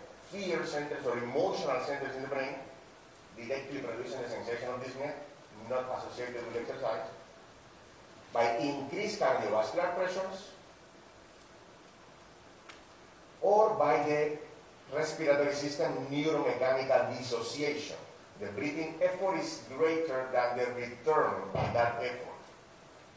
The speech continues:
Can be due to increased airway resistance, decreased compliance of the lung, or increase in the amount of dead space. If there is any actual problem, C O two elevated, low P H,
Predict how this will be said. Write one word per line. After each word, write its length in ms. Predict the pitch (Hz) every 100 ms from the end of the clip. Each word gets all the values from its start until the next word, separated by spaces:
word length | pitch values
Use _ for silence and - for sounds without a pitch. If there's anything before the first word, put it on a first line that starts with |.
| - - - -
Can 160 | 101 110
be 120 | 117
due 180 | 123 127
to 100 | 120
increased 400 | 113 123 123 120
airway 300 | 117 117 -
resistance, 680 | 196 202 202 - 165 160 160
decreased 340 | 117 120 -
compliance 720 | - - - 139 160 196 -
of 120 | 123 127
the 80 |
lung, 340 | 123 127 123 123 - - - - -
or 160 | 113 113
increase 420 | 110 113 135 -
in 160 | 120 117
the 80 |
amount 400 | 113 113 117 117
of 120 | 101 - 98
dead 200 | 123 120
space. 640 | 123 - 107 101 - - - - - - - - - - - -
If 180 | 110 104
there 180 | 147 160
is 160 | 160 165
any 280 | 160 165 165
actual 680 | - - - 101 95 - -
problem, 540 | 120 120 131 - - -
C 260 | - 127
O 80 | 117
two 180 | 113 120
elevated, 760 | 110 120 151 143 147 143 117 113
low 140 | 113
P 240 | 113 113
H, 220 | 120 120